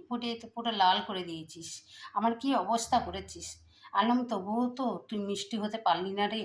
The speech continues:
সেই তো টকেই রয়ে গেলি। তোর তো একটু বোঝা দরকার যে এত গুড় ঢেলেছে, তাহলে একটু মিষ্টি হই,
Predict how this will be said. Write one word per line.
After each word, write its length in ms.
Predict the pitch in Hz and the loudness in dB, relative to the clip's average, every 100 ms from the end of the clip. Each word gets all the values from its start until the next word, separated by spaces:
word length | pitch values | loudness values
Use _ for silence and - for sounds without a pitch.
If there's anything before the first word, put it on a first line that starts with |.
| - | -8
সেই 220 | - 196 196 | -8 -6 -6
তো 100 | 214 | -4
টকেই 380 | 214 165 190 190 | 0 0 0 -2
রয়ে 220 | 175 160 | -2 -6
গেলি। 280 | 156 156 151 - _ _ _ _ 302 | -8 -12 -16 -20 _ _ _ _ -4
তোর 100 | 302 | -4
তো 80 | 311 | -2
একটু 260 | 294 285 294 | -2 0 -2
বোঝা 280 | 226 190 220 | -2 2 4
দরকার 380 | 226 226 233 220 - | 6 4 6 4 4
যে 100 | 214 | 2
এত 220 | 190 185 | 2 2
গুড় 340 | 233 175 208 202 | -4 -4 -4 -2
ঢেলেছে, 360 | 208 202 202 196 | -2 -2 -4 0
তাহলে 200 | 175 170 | 2 2
একটু 200 | 175 - | -2 -4
মিষ্টি 420 | 190 190 - - 214 | -4 -4 -4 -6 -6
হই, 160 | 226 | -6